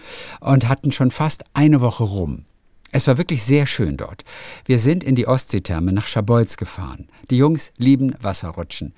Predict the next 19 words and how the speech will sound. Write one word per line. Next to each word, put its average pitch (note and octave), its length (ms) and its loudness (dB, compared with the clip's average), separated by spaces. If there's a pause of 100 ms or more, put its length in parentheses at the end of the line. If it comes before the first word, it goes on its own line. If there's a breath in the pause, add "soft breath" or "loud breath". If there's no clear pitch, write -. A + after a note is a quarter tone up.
(300 loud breath)
Wir B2+ 120 -2
haben E3 160 -2
dort D3+ 200 0
drei C3+ 280 0
wunderbare E3+ 500 2
Stunden G2+ 300 -4
verbracht. G2+ 440 -6 (400 loud breath)
Dann F#3 220 0
wollten B2+ 240 0
wir C3+ 80 0
zum C#3+ 180 -2
Duschen G#2+ 360 0
gehen. D#2 320 -6 (440)
Auf A#2+ 200 0
dem A#2 240 2
Weg F3+ 200 0
zu E3+ 120 -2
den D#3 180 2
Duschen D3+ 460 0